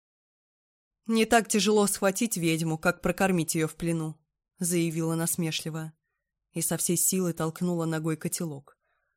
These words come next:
Тот сорвался вместе с рогатиной, и варево, сердито булькая, вырвалось на угли. Я же, воспользовавшись эффектом неожиданности, вывернулась из тесного круга.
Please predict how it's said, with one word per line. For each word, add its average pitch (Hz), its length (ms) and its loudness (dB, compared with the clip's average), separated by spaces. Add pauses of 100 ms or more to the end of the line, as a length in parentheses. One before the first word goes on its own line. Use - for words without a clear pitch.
Тот 175 180 0
сорвался 175 540 0
вместе 165 360 0
с - 100 0
рогатиной, 160 800 -4
и 156 120 -4
варево, 160 500 0
сердито 165 520 0
булькая, 170 500 -2
вырвалось 165 600 0
на 185 140 0
угли. 143 480 -6 (920)
Я 185 280 4
же, 165 180 2
воспользовавшись 170 920 0
эффектом 165 440 -2
неожиданности, 165 840 -2
вывернулась 175 800 0
из - 120 0
тесного 170 440 -2
круга. 151 540 -8